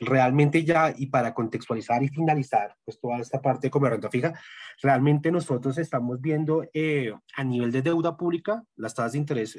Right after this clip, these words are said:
obviamente están a niveles atractivos, creemos que se puede dar un es-, un espacio de volatilidad adicional, pero cada vez es mucho más marginal,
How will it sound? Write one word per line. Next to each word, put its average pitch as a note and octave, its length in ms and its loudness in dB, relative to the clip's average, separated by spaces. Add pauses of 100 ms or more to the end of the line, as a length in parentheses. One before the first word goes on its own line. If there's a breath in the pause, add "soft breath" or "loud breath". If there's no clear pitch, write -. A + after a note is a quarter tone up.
obviamente C3+ 440 2
están C3+ 180 -2
a C#3 40 0
niveles A#2 360 -2
atractivos, C#3+ 580 -2
creemos G#2+ 300 -6
que C#3 60 -2
se C#3 80 0
puede G#2+ 160 -4
dar A2 100 -2
un B2+ 160 0
es-, C3 180 -6
un B2+ 120 -4
espacio C3+ 400 -2
de D3 80 2
volatilidad A#2 320 -2
adicional, G#2+ 500 -4 (540 loud breath)
pero A#2+ 160 0
cada A#2 240 0
vez A#2 100 -4
es C3 160 -2
mucho C#3+ 240 4
más C3+ 180 0
marginal, C3+ 560 -4